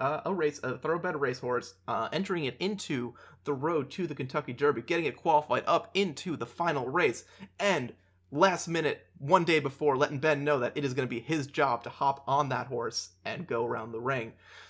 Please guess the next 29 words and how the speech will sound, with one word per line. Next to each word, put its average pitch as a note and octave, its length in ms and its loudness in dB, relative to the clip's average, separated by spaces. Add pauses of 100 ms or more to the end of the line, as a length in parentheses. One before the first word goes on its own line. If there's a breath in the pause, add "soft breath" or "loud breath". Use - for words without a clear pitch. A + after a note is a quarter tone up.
(180 loud breath)
So C3+ 380 2
if C3+ 140 -4
you G#3+ 120 -4
want E3 360 0
to D3 140 -2
donate D3 440 2
to C3+ 100 -8
that C3 260 0
cause, A2+ 300 0
w C#3+ 300 4
w B2+ 280 2
w G#2 300 -8
dot C#3+ 280 -2
patreon A2+ 440 -8
dot B2 240 -2
com - 340 -10
slash C#3 540 -2
absurd B2 420 -4
hypotheticals, - 840 -10 (520 soft breath)
and A#2+ 440 -4
click D#3+ 160 2
on C#3 80 2
that C3 100 0
Become B2+ 240 0
a - 20 -8
Patron A#2+ 300 -2
button. A#2 400 -2 (160)
It A#3 160 4
is F3 100 4